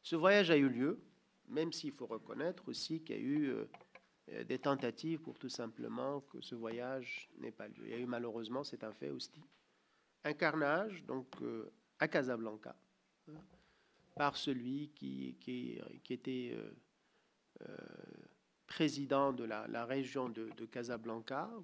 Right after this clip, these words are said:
C'était plus exactement contrôleur civil de la région de Casablanca, Boniface. Il y a eu pratiquement un carnage. C'était, euh,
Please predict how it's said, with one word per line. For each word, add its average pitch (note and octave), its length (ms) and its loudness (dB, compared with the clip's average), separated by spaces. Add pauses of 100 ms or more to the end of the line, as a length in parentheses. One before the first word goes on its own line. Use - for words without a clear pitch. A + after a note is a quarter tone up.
(440)
C'était C3 220 -4
plus C3 320 -4
exactement B2 560 -4
contrôleur C#3 540 0
civil B2+ 340 -6
de A#2+ 80 -8
la A#2 100 -8
région A#2 240 -8
de A2 100 -8
Casablanca, A2+ 600 -2
Boniface. C#3 680 -4 (440)
Il - 80 -8
y - 20 -2
a - 20 -2
eu D3 40 0
pratiquement B2 500 -6
un A2+ 60 -4
carnage. - 500 -14
C'était, C#3+ 400 -2 (540)
euh, - 200 -4